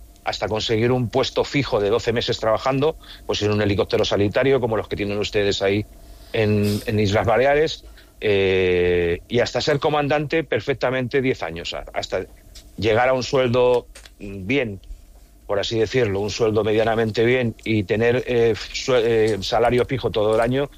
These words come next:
pues, eh, los primeros cinco años va a ser en precario y luego, bueno, luego sí, luego sí que se puede conseguir un, un trabajo, pero, eh,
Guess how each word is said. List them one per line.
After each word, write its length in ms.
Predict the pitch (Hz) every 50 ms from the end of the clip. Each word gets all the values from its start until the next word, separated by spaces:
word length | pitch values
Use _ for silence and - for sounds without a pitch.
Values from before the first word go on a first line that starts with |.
| - - - - - - - - -
pues, 180 | 95 92 -
eh, 180 | 107 92 92 92
los 160 | 95 104 95
primeros 320 | - 127 143 151 156 147
cinco 280 | - 160 151 139 143 143
años 440 | 151 160 156 151 143 123 - - - - - _ - - - - -
va 60 | 135
a 60 | 131
ser 180 | - 147 135 131
en 160 | 127 127 131
precario 560 | - 131 131 123 151 143 151 151 160 180 170 -
y 120 | - 120
luego, 420 | 107 107 110 110 113 117 117 113
bueno, 220 | 107 110 101 107 101
luego 220 | - 90 95 101 98
sí, 200 | - 107 101 - - - - - - -
luego 160 | 110 104 107
sí 120 | 107 110
que 80 | 95 104
se 120 | - 113
puede 240 | 92 113 107 104 104
conseguir 500 | 98 107 98 - 110 101 98 104 104 104
un, 340 | 107 110 107 107 107 107 107 -
un 480 | - 110 107 104 101 104 104 101 104 95 - - -
trabajo, 440 | - 110 107 117 127 - - 156 151
pero, 220 | - 147 139 151 - - - - 208 185 - - - - - - - -
eh, 340 | - 117 113 110 107 107